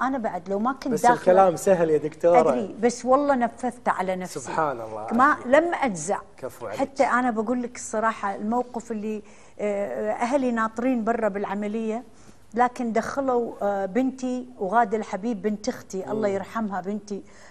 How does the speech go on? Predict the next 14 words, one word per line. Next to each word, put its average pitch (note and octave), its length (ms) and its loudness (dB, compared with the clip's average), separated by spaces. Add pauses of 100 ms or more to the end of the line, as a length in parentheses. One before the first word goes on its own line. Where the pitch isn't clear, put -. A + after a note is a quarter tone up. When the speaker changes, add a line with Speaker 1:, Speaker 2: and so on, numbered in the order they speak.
(140)
Speaker 1:
بنت A3 180 -4
أختي A#3 440 -6 (140)
غادة، A#3 360 4
وقفت A3+ 480 -4
مع G3+ 180 -2
بنتي G3+ 520 -4 (420)
وأمسيها G#3+ 760 -4
بالخير، G#3+ 600 -4
إيفيتي A3 380 -2
الحبيب، G3 500 -6
مرت G#3+ 160 -4 (180)
جاسم G#3+ 380 -4
أخوي. F3+ 340 -8 (160)
Speaker 2:
أي. A2+ 220 -10